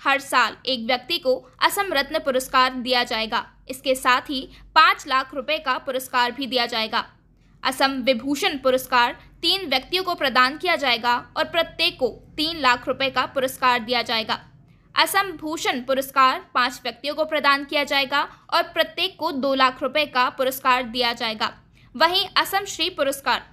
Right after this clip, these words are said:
दस हस्तियों को दिए जाएंगे और प्रत्येक को एक लाख रुपए का पुरस्कार दिया जाएगा। पुरस्कार प्राप्त करने वाले लोगों को अन्य लाभ भी प्रदान किए जाएंगे, जैसे कि गंभीर बीमारी का मुफ्त चिकित्सा उपचार, एएसटीसी बसों में मुफ्त यात्रा,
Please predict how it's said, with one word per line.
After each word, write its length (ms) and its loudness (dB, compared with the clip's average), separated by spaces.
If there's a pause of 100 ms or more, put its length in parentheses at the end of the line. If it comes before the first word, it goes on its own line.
दस 300 0
हस्तियों 340 -2
को 140 0
दिए 260 0
जाएंगे 420 0 (220)
और 80 4
प्रत्येक 500 0
को 140 -2
एक 200 0
लाख 280 2
रुपए 200 0
का 180 -2
पुरस्कार 520 -2
दिया 220 -2
जाएगा। 360 -2 (600)
पुरस्कार 480 2
प्राप्त 380 -2
करने 240 -2
वाले 300 2
लोगों 300 -2
को 200 -6 (260)
अन्य 220 2
लाभ 320 2
भी 120 -6
प्रदान 380 -2
किए 200 -2
जाएंगे, 440 -4 (260)
जैसे 380 -2
कि 240 -4
गंभीर 400 2
बीमारी 460 2
का 240 0 (260)
मुफ्त 280 0
चिकित्सा 500 -2
उपचार, 540 -2 (260)
एएसटीसी 640 2
बसों 320 -2
में 280 -4
मुफ्त 320 -2
यात्रा, 500 2